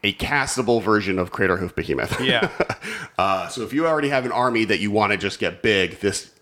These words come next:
Speaker 1: wins the game.
Speaker 2: Also,
Speaker 1: And
Speaker 2: in a
Speaker 1: five mana for that effect is a thing people cast.
Speaker 2: Well, also, I mean, one gr-,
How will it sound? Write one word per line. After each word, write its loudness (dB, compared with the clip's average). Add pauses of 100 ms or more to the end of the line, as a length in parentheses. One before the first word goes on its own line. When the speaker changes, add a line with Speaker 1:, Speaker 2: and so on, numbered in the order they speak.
(220)
Speaker 1:
wins -2
the -6
game. -14 (200)
Speaker 2:
Also, 0
Speaker 1:
And 2
Speaker 2:
in 0
a 2
Speaker 1:
five 0
mana 2
for -4
that 2
effect -4
is -6
a -2
thing -4
people -6
cast. -8 (220)
Speaker 2:
Well, 4
also, 0
I 0
mean, -2
one 0 (120)
gr-, -4